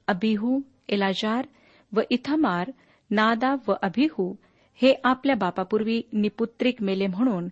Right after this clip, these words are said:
एलाजार व इथामार हे याजकाचे काम करीत. श्रोत्यांनो, अहरोनाची मुले याजक होती आणि ह्या नोंदीवरून आम्हाला रानामध्ये नादाब व अबिहू व त्यांचा मृत्यू यांची आठवण होते.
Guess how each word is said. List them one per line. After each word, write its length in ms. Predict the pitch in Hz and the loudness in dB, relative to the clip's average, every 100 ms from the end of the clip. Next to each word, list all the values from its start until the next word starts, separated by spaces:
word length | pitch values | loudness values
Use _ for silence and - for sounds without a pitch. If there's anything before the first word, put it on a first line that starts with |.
| - _ _ _ - | -12 _ _ _ 0
एलाजार 580 | 220 208 190 214 214 262 _ _ _ | 2 2 0 0 -2 -4 _ _ _
व 60 | 226 226 | -2 2
इथामार 600 | 247 277 320 220 180 190 _ _ _ | 0 2 2 2 0 -4 _ _ _
हे 220 | 220 208 | 0 2
याजकाचे 640 | 202 226 - - 220 240 | 2 0 -2 -6 -4 -4
काम 300 | 220 180 185 | -4 -4 -4
करीत. 340 | 185 196 - - _ _ _ _ _ _ _ _ _ | -4 -6 -8 -16 _ _ _ _ _ _ _ _ _
श्रोत्यांनो, 420 | - 294 320 320 - | -2 2 4 4 4
अहरोनाची 600 | 220 226 269 302 311 - | 2 2 4 4 2 2
मुले 260 | 269 214 220 | 2 2 0
याजक 420 | 208 180 180 202 | 0 -2 -4 -6
होती 360 | - 208 269 - _ - | -6 -4 -4 -4 _ -6
आणि 220 | 202 208 | -2 0
ह्या 160 | 202 202 | 0 -2
नोंदीवरून 500 | 190 190 202 208 226 - | -2 -2 -2 0 -2 0
आम्हाला 460 | 196 190 254 185 175 _ _ - _ | -2 0 0 -2 -4 _ _ -20 _
रानामध्ये 560 | 214 233 254 277 277 277 | 2 4 4 4 2 2
नादाब 460 | 214 185 190 214 208 | 2 -2 -2 -2 -2
व 40 | 208 | -4
अबिहू 520 | 196 175 269 247 180 202 _ - - - | -2 0 0 0 -6 -8 _ -20 -4 0
व 20 | 220 | 2
त्यांचा 360 | 233 233 - | 4 2 0
मृत्यू 520 | 190 196 247 - 180 180 - _ _ - | -2 -2 -2 -2 -4 -4 -10 _ _ 0
यांची 400 | 208 208 - 202 - | 0 0 -2 -6 -2
आठवण 320 | 196 - 202 | -4 -4 -8
होते. 260 | 185 - | -8 -10